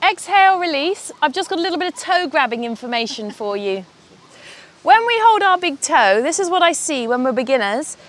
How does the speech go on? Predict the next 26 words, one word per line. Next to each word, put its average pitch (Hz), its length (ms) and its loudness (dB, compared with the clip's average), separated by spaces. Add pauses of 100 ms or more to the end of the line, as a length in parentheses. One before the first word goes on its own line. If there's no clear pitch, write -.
(100)
is 262 100 -2
that 277 100 -4
we 302 80 -2
grab 370 260 0
the 349 60 -10
big 311 180 -6
toe 320 220 -2
and 254 80 -2
we 262 100 -4
pull 302 240 -4
the 294 60 -2
big 262 200 -4
toe 277 220 -2
towards 269 440 -4
us. - 340 -6 (680)
Yeah? 262 200 0 (1700)
When 349 160 2
you 427 140 0
hold 403 200 4
the 381 60 -4
big 330 220 0
toe, 277 500 4 (220)
take 359 220 -2
your 392 180 2
middle 359 240 2
finger, 254 600 0